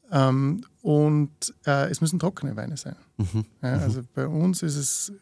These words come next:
Speaker 1: äh, reglementiert auf trockene Weine. Ähm, das kann man jetzt diskutieren, ob das theoretisch auch einmal Prädikate betreffen könnte, aber bei
Speaker 2: Ja.
Speaker 1: uns sind's jetzt im Moment die trockenen Weine. Also man kann sich bei erster Lage immer sicher sein, trocken, ähm,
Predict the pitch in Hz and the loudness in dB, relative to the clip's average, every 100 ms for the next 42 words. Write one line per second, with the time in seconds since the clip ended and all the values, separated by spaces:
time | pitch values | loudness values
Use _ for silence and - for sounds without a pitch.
0 | _ 147 139 131 131 131 123 151 143 - | _ -4 -2 -2 -2 -2 -2 -4 -6 -6
1 | 131 - 131 117 117 143 180 180 - - | -6 -6 -6 -4 0 0 0 -4 -14 -20
2 | - _ _ 170 127 131 131 131 - 240 | -20 _ _ -2 2 2 0 -4 -10 -16
3 | - _ _ 139 123 - - 208 - - | -16 _ _ -6 -4 -4 -6 -10 -16 -8
4 | 104 110 131 131 123 - 135 - - 143 | -4 0 0 0 -4 -6 -6 -6 -2 0
5 | 165 151 139 - 135 131 131 - 135 131 | 2 0 -4 -2 -2 -2 -4 -4 0 0
6 | 139 - 131 127 - 123 - 143 131 139 | 0 -2 -6 -6 -6 -6 -4 -6 -4 -6
7 | 135 139 131 135 - 131 123 - 104 98 | -4 -6 -4 -6 -6 -8 -8 -4 0 0
8 | 101 - 123 117 117 - - - 127 110 | -2 -4 -6 -4 -8 -8 -12 -10 -6 -6
9 | 113 113 - 123 127 113 127 120 120 135 | -6 -8 -12 -12 -10 -8 -6 -4 -2 -2
10 | 123 123 - 139 135 127 135 127 123 135 | -2 -4 0 -2 -2 -4 -4 -4 -4 -4
11 | 123 123 143 143 135 131 139 123 127 127 | -6 -4 -2 -2 -2 -6 -8 -4 -4 -4
12 | - - - _ _ _ 151 170 - 165 | -8 -20 -20 _ _ _ 2 2 2 2
13 | 160 156 - _ _ - 123 120 120 123 | 2 0 -12 _ _ -2 0 2 0 -2